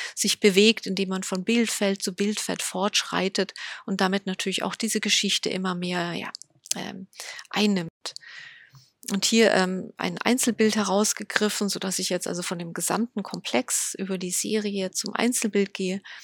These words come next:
sehen Sie also eine der Darstellungen, die Ihnen auch weiterhin noch begegnen werden. Das ist also der sogenannte Judaskuss, wo wir also diese Situation haben, dass Judas,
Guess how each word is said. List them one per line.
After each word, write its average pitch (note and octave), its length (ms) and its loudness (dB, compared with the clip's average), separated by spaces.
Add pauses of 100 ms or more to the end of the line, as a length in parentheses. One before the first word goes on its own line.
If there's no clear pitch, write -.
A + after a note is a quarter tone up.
(360)
sehen F#3+ 240 0
Sie F#3 100 0
also F3 260 0
eine F3+ 300 -2
der E3+ 480 -4
Darstellungen, F#3 600 0
die F3+ 140 -4
Ihnen F3+ 120 -4
auch - 220 -6
weiterhin F3+ 460 0 (140)
noch F3+ 300 -6
begegnen G3+ 600 2
werden. E3 240 -2
Das F3 160 -4
ist G3 80 -8
also F3+ 180 -4
der E3+ 140 -4
sogenannte F3 480 -4
Judaskuss, G#3+ 840 0 (800)
wo G3+ 160 -2
wir G3+ 160 4
also F#3 220 2
diese - 240 -4
Situation G#3+ 760 2
haben, G3 280 2
dass F#3+ 200 0
Judas, G3+ 500 2